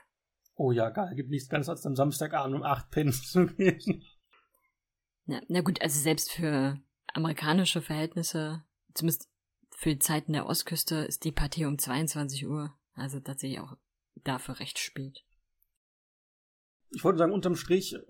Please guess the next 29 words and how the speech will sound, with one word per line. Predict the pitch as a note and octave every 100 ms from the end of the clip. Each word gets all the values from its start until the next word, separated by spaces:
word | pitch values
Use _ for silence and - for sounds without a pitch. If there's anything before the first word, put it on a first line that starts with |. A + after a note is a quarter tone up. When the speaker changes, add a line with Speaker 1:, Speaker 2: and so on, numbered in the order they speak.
| - -
Speaker 1:
man | F3 D3+
weiß | D3 D#3
bei | D3
der | C#3
U | C#3+
S | E3
L | D3
nie | D3
so | C#3+
ganz, | D3 C#3
was | C3 -
man | B2+
kriegt. | - C3 -
Wir | B2+
können | D3+ D3
wieder | C#3 C3+
Top-Tipps | F3 F3 - E3+ -
geben, | D#3+ E3 D#3+
die | C#3+
echt | D#3 -
schlimm | - F3 E3
werden | D#3+ D#3 D#3+
und | D3+ C3 C3 _
schlimme | - D#3 D#3
Tipps, | D3+ D#3 -
die | C3
gut | D#3+ D#3+
werden. | D3+ C#3 C3+ C3 - _ _ _ _ _ _
Daher, | C3+ A#2+ A#2 A2+ A#2 A2+ G#2+